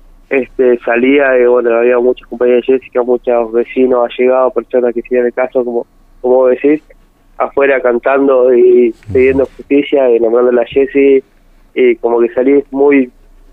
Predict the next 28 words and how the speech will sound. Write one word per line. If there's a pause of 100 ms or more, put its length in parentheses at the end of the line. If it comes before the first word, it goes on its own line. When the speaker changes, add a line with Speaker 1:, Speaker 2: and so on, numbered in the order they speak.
(220)
Speaker 1:
estresado
de
adentro
del
juicio
y
lo
encontrás
afuera
de
ellos
y,
y
es
como
un
empujoncito
más,
¿viste?
Como
para
decir,
"Dale, (560)
dale,
dale,
dale,
seguí,
que,